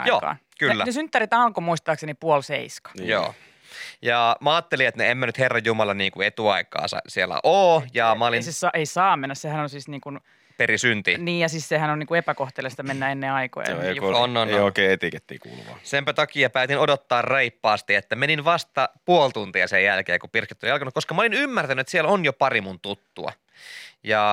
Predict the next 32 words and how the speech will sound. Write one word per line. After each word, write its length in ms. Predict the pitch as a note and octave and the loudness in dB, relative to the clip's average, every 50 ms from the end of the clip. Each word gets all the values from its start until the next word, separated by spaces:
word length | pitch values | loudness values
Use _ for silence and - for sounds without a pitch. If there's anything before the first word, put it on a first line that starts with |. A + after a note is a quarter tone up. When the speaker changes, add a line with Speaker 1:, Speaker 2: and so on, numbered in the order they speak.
| G#2 G#2 G#2 G#2 G#2 G#2 G#2 G#2 G#2 G2+ G2 E2 B1+ - _ _ _ _ _ - | 4 4 4 4 4 4 4 4 2 2 0 -2 -6 -12 _ _ _ _ _ -10
Speaker 1:
totta 200 | - - - D3 | -8 -6 -6 -4
kai 420 | - - D3+ C#3+ C3+ B2 A#2+ - - | 0 2 4 4 4 2 0 -2 -2
ei 200 | - B2 C3 B2+ | 0 2 4 4
ole 80 | B2+ B2 | 4 4
ihan 140 | A#2 G2+ | 2 2
hirveästi 360 | G#2 C3 C#3+ D3 D3+ - - C#3+ | 0 0 -2 -2 -4 -6 -8 -6
porukkaa 520 | - C#3 C#3 C3+ C3 - - - B2 A2+ | -2 0 0 0 -2 -4 -4 -2 -2 0
vielä 120 | A#2+ A#2 | 0 0
siihen 340 | A#2 - - A#2+ A#2 A#2+ A2 | -2 -4 -6 -6 -6 -6 -4
kelloaikaan 600 | - A2+ A2 G#2+ G#2+ G#2 G#2 G2+ - - G#2 G2 | -2 0 0 2 4 2 2 2 0 0 0 0
mestoilla, 420 | G#2+ A2 G#2+ - - - G2 F#2+ G2 | 0 0 -2 -2 -2 -2 0 0 0
mutta 180 | F#2+ F#2 _ - | -2 -4 _ -2
mä 60 | G#2 | -2
ajattelin, 220 | G#2 G#2 - G2 G2 | -2 -2 -2 -2 -2
että 40 | |
ei 60 | A2+ B2 | 0 0
se 80 | C#3 | 0
mitään, 360 | C#3+ D3 C#3 - A2 G2+ F#2+ | -2 -4 -2 0 0 2 0
että 220 | F2+ - _ - G#2 | 0 -2 _ -4 -4
r-, 100 | G#2 - - | -4 -6 -10
mulla 200 | A#2+ C#3 C#3+ D3+ | -6 -4 -2 -2
nyt 100 | E3+ D#3+ | 0 0
riittää, 360 | E3+ E3 E3 D3+ - - C#3 B2+ | 0 0 0 0 0 0 -2 -2
että 120 | A#2+ - | 0 0
siellä 120 | - C3+ C3+ | 0 0 0
on 40 | B2+ | 2
pari 220 | - A#2 G#2 F#2+ | 0 0 0 0
tuttua, 360 | - D#2+ - _ - - F2 | -4 -8 -18 _ -14 -10 -10
että 120 | F2+ - - | -8 -4 -2
voi 120 | F#2+ F#2 | 0 0
Speaker 2:
Mm. 60 | - | 0
Speaker 1:
niinku, 240 | - F#2 E3 - | 0 -2 -2 -4